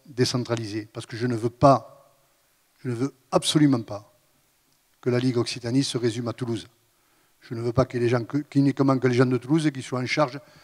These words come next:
du fonctionnement de notre Ligue. Elle doit être partagée sur l'ensemble du territoire. Donc moi, ce que je proposerai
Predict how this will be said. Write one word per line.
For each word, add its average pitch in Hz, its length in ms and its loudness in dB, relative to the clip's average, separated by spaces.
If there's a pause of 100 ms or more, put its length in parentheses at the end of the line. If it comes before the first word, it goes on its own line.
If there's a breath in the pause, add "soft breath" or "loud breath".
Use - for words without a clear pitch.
(140 soft breath)
du 127 100 -14
fonctionnement 135 480 0
de 127 100 0
notre 123 240 -4
Ligue. 113 180 -6
Elle 117 80 -12
doit 127 100 0
être 127 140 -10
partagée 135 640 0 (380 soft breath)
sur 127 160 -2
l'ensemble 131 360 0
du 117 120 -8
territoire. 110 560 -6 (560 soft breath)
Donc 117 120 -8
moi, 135 140 2
ce - 120 -6
que 135 120 -2
je 127 80 0
proposerai 127 800 0